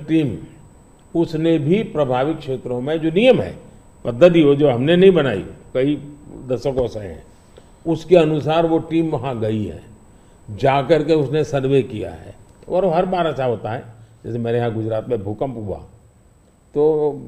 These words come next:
मैंने एक मेमोरेंडम भेजा, भारत सरकार ने एक टीम भेजी, उन्होंने सर्वे किया, उन्होंने हिसाब किताब लगाया।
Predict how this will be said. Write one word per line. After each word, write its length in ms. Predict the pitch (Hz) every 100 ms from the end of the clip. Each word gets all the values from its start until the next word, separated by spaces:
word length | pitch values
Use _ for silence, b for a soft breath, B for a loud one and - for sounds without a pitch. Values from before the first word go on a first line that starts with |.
| -
मैंने 520 | 123 123 120 127 151
एक 80 | 143
मेमोरेंडम 640 | 143 139 147 151 156 165
भेजा, 340 | 190 208 156 - - - _ _ _ _
भारत 280 | 107 127 127
सरकार 300 | 135 123 131
ने 180 | 131 131
एक 140 | 123 -
टीम 200 | 175 180
भेजी, 280 | 135 120 127
उन्होंने 400 | 120 123 143 160
सर्वे 340 | 160 202 196
किया, 240 | 180 147
उन्होंने 360 | 135 143 160 180
हिसाब 320 | 165 202 233
किताब 340 | 214 180 147 113
लगाया। 340 | 101 101 120